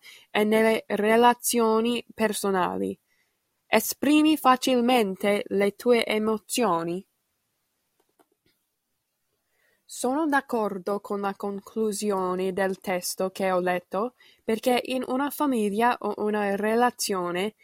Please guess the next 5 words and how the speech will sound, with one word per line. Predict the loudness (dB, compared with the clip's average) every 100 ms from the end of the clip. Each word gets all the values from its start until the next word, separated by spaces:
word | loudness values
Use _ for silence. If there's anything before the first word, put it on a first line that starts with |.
| _ _ _ _
ci | -2 2
sono | 4 2 2 -2
responsabilità | -4 0 0 -2 0 0 0 -2 0 0 0 0 2 4 4 -2 _ _ _
e | -2
queste | 2 2 2 -2 2 2 2